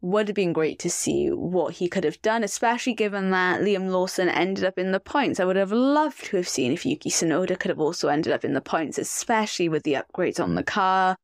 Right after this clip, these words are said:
But yeah, here's to hoping that we see that car and Yuki manage to make it around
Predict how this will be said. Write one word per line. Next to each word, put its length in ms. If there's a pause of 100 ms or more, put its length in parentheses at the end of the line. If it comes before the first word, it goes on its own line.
But 160
yeah, 280
here's 340
to 100
hoping 600
that 560
we 200
see 840 (120)
that 280
car 540
and 280
Yuki 640
manage 420
to 80
make 260
it 80
around 560